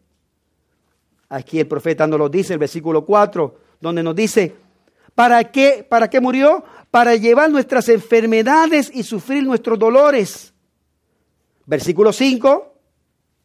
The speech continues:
del capítulo cincuenta y tres de Isaías. ¿Por qué murió el siervo sufriente? "Mas él herido por nuestras rebeliones,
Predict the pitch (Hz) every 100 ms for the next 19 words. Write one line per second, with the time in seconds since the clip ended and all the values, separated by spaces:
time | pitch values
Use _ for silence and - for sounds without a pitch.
0 | _ - 160 151 160 190 165 180 190 180
1 | 202 196 196 226 233 240 302 330 _ _
2 | _ _ _ _ _ _ _ _ _ _
3 | - 165 165 202 220 220 202 196 202 196
4 | 214 214 214 185 240 240 233 302 392 _
5 | _ _ _ _ _ _ _ _ 190 220
6 | 214 _ 277 294 294 254 240 269 285 262
7 | 254 233 226 220 220 196 202 208 214 262
8 | 277 254 202